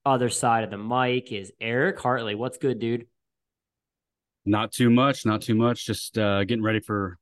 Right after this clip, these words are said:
Speaker 2: round two, uh, coming up in, uh, Boise of the, the West Series for G N H C, and then, uh, taking a little guy out to Grands, um, in Du Quoin. Gonna go home and, and see the family. So just prepping for that.
Speaker 1: Yeah, you're from,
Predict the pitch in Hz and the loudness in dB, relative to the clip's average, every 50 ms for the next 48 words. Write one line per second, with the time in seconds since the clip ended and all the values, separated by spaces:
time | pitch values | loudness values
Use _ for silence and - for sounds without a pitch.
0 | _ - 104 107 107 107 104 101 - 117 113 117 120 123 127 117 101 92 101 95 | _ -4 -2 -2 0 -2 -2 -4 -4 -2 -2 0 0 -2 -6 -10 -14 -12 -10 -8
1 | 92 92 92 - 110 107 104 104 - _ 104 95 92 92 92 92 90 90 87 82 | -8 -8 -6 -2 -2 0 0 0 0 _ -4 -2 -2 -2 -2 -2 -4 -6 -6 -6
2 | 98 101 104 110 104 107 123 123 117 110 107 90 82 95 92 87 87 87 87 85 | -2 0 0 0 0 -2 -4 -4 -6 -8 -10 -8 -6 -6 -4 -4 -4 -4 -6 -6
3 | 87 95 95 110 113 110 - - 117 110 107 107 - - 101 92 85 - 107 104 | -6 -2 -2 0 -2 -2 -2 -2 -2 0 0 -2 -4 -6 -8 -8 -4 -2 -2 -2
4 | 101 101 101 - - - 131 135 131 131 123 - _ _ _ _ _ _ _ 107 | -2 -4 -6 -8 -8 -4 -2 -2 -2 -4 -6 -10 _ _ _ _ _ _ _ -16
5 | 95 92 90 92 92 90 90 92 95 92 92 92 92 - - 117 104 98 101 104 | -12 -10 -8 -6 -6 -4 -4 -4 -4 -4 -6 -6 -8 -6 -4 -4 -4 -2 -2 -2
6 | 101 98 107 104 104 107 107 104 _ _ - - - - - _ _ _ 107 110 | -2 -2 -2 -2 0 -2 -4 -6 _ _ -20 -20 -20 -20 -20 _ _ _ -4 -4
7 | 95 - - 110 107 113 117 123 127 127 131 147 143 143 - - _ _ - 107 | -2 -4 -6 -4 0 0 2 2 2 2 0 -2 -2 -4 -12 -16 _ _ -12 -10
8 | 104 104 104 104 104 104 107 107 101 _ _ _ - 104 101 101 98 101 - - | -8 -6 -4 -4 -4 -6 -6 -8 -14 _ _ _ -10 -6 -6 -6 -6 -8 -12 -8
9 | - 120 120 127 131 139 127 - 101 92 87 - 104 104 98 107 104 107 107 104 | -4 -2 0 0 0 -2 -2 -4 -8 -8 -6 -2 -2 0 2 2 0 2 0 0
10 | 101 92 92 92 95 92 92 87 82 - - 110 101 98 95 _ 110 110 113 117 | -2 -4 -6 -10 -10 -10 -12 -12 -10 -6 -6 -4 -4 -4 -4 _ -2 0 0 0
11 | 117 117 113 - - 98 90 87 87 _ _ _ - - - - - _ _ - | 0 -2 -4 -4 -6 -6 -6 -6 -8 _ _ _ -12 -10 -10 -10 -12 _ _ -4
12 | 104 - 101 95 - 110 107 107 104 - _ _ _ _ _ _ _ _ _ _ | -4 -4 -6 -6 -4 -4 -2 -2 -4 -6 _ _ _ _ _ _ _ _ _ _
13 | _ _ _ _ _ _ _ _ _ _ _ _ _ 143 151 147 135 131 160 160 | _ _ _ _ _ _ _ _ _ _ _ _ _ 4 6 6 6 6 4 2
14 | - - 131 160 190 170 113 | 0 -2 -2 -2 -2 -4 -8